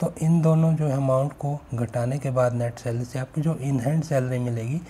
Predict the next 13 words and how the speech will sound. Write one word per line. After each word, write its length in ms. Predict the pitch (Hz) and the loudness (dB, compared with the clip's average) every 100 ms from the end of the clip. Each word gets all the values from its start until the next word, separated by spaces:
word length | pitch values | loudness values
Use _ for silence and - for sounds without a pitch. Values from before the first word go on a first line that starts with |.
| - - | -14 -10
इकतीस 540 | 120 147 - - 160 | -6 -6 -4 0 0
हज़ार 280 | 147 127 131 | 2 4 4
चार 280 | 127 123 120 | 2 0 0
सौ 180 | 117 151 | -2 -4
पचहत्तर 540 | - 117 120 113 123 | -6 -8 -8 -6 -6
रुपये 240 | 117 117 120 | -6 -4 -6
आपको 280 | 110 - | -4 -6
मिलेगी, 440 | 120 117 113 120 160 - - - | -6 -6 -6 -6 -6 -8 -20 -10
जो 120 | 131 | -8
कि 180 | 127 135 | -4 -2
एक 180 | 143 170 | -2 -2
काफ़ी 360 | 135 120 - 180 | -2 -2 -2 -2
अच्छी 480 | 127 - 151 175 | -4 -6 -4 -4